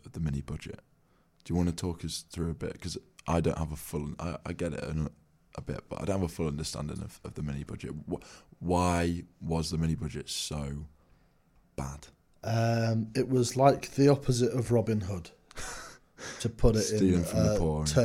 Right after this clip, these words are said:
Speaker 2: terms,
Speaker 1: to the rich.
Speaker 2: to put it in terms of what a man from the Shire would understand.
Speaker 1: Mm, mm, mm.
Speaker 2: Stealing
Speaker 1: Nottinghamshire.
Speaker 2: from the
Speaker 1: No
Speaker 2: poor
Speaker 1: roads. Yeah.
Speaker 2: and giving to the very, very rich.
Speaker 1: Yeah.
Speaker 2: And scrapping the,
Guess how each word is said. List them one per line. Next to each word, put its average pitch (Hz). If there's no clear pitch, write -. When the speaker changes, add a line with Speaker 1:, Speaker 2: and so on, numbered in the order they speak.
Speaker 2:
terms, 76
Speaker 1:
to 76
the 76
rich. 76
Speaker 2:
to -
put 165
it 139
in 135
terms 127
of 113
what 120
a 110
man 113
from 107
the 107
Shire 95
would 107
understand. 90
Speaker 1:
Mm, 73
mm, 73
mm. 73
Speaker 2:
Stealing 131
Speaker 1:
Nottinghamshire. -
Speaker 2:
from 120
the 110
Speaker 1:
No 98
Speaker 2:
poor 107
Speaker 1:
roads. -
Yeah. 71
Speaker 2:
and 92
giving 95
to 95
the 98
very, 101
very 107
rich. -
Speaker 1:
Yeah. 65
Speaker 2:
And 113
scrapping 135
the, 113